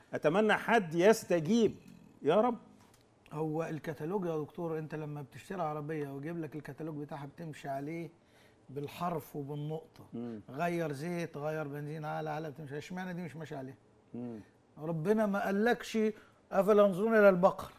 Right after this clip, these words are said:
Speaker 2: أفلا
Speaker 1: مم.
Speaker 2: ينظرون إلى الجاموس، أفلا ينظ-، أفلا ينظرون إلى الإبل"؟
Speaker 1: مم.
Speaker 2: يبقى خلاص خلص.
Speaker 1: مم.
Speaker 2: ما احنا قعدنا نقول في ال-، في الحديث بتاع إبل الصدقة والحقوم بإبل الصدقة، "اشربوا من أبوالها وألبانها"، النوم صح،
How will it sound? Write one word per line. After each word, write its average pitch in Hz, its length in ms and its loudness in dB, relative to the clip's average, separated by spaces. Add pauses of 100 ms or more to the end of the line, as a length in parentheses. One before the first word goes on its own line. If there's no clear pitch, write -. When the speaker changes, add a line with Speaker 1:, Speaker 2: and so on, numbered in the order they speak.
(160)
Speaker 2:
أفلا 202 180 10
Speaker 1:
مم. 214 60 10
Speaker 2:
ينظرون 214 320 6
إلى 214 100 6
الجاموس، 196 360 0
أفلا 214 140 6 (140)
ينظ-، - 100 -12
أفلا 196 240 0
ينظرون 190 280 -2
إلى 185 100 0
الإبل"؟ 160 280 -6 (160)
Speaker 1:
مم. 120 240 -10 (720)
Speaker 2:
يبقى 175 220 -8
خلاص 311 300 -10 (100)
خلص. 262 320 -12 (280)
Speaker 1:
مم. 120 200 -10 (840)
Speaker 2:
ما 180 60 -4
احنا 202 180 -2
قعدنا 254 420 2
نقول 247 400 0
في 190 120 -4
ال-، 202 440 2 (260)
في 202 100 -2
الحديث 196 420 2
بتاع 214 380 4 (760)
إبل 202 180 2
الصدقة 208 640 2 (320)
والحقوم 185 600 4
بإبل 208 240 6
الصدقة، 190 720 2
"اشربوا 196 320 2
من 196 80 0
أبوالها 180 440 2
وألبانها"، 180 520 -2
النوم 196 200 -2
صح، 185 200 -4